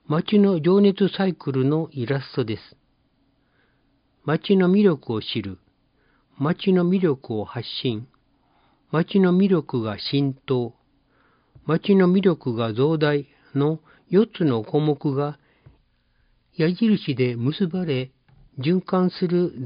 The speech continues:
図で、それぞれの項目に説明が付されています。順に読みます。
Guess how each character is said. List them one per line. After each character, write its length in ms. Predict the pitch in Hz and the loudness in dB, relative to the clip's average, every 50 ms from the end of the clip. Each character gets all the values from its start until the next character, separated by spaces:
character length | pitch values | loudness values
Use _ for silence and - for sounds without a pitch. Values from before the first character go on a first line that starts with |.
| 117 117 | -8 -4
図 140 | 139 139 | -4 -2
で、 220 | 123 135 143 147 - _ _ _ _ _ _ _ _ _ _ _ _ _ _ _ _ _ _ _ _ _ _ _ _ _ _ _ _ _ _ _ _ _ _ _ | 0 0 -2 -2 -6 _ _ _ _ _ _ _ _ _ _ _ _ _ _ _ _ _ _ _ _ _ _ _ _ _ _ _ _ _ _ _ _ _ _ _
そ 160 | - - 165 180 | -8 -4 0 0
れ 140 | 233 240 | 2 2
ぞ 120 | 214 226 196 | 4 4 4
れ 120 | 170 151 | 4 4
の 160 | 135 120 113 | 2 0 -2
項 240 | 110 - - 143 147 | -4 -6 -4 -2 -2
目 340 | 156 156 156 151 - 151 147 | 0 -2 -4 -4 -2 -2 -2
に 300 | 143 147 143 143 147 _ _ _ _ _ _ - - | 0 0 -2 -2 -4 _ _ _ _ _ _ -8 -4
説 260 | 131 127 - - 202 | -4 -2 0 2 2
明 260 | 196 196 196 190 180 | 4 4 4 4 2
が 220 | 175 180 175 180 170 | 0 0 -2 -2 -4
付 160 | - - 170 | -6 -10 -8
さ 160 | - 170 160 | -6 -4 -2
れ 140 | 156 151 143 | -2 -4 -6
て 160 | - - 165 | -6 -8 -8
い 180 | 147 135 131 120 | -6 -4 -4 -4
ま 160 | 110 107 - | -4 -6 -8
す。 40 | - - - _ _ _ _ _ _ _ _ _ _ _ _ _ _ _ _ _ _ _ _ _ - | -12 -18 -20 _ _ _ _ _ _ _ _ _ _ _ _ _ _ _ _ _ _ _ _ _ -10
順 300 | 135 127 135 165 185 180 | -6 -2 0 0 2 2
に 100 | 170 165 | 2 2
読 140 | 165 160 156 | 2 2 0
み 80 | 147 139 | 0 0
ま 140 | 135 135 127 | 0 -2 -4
す。 180 | - - - | -8 -16 -20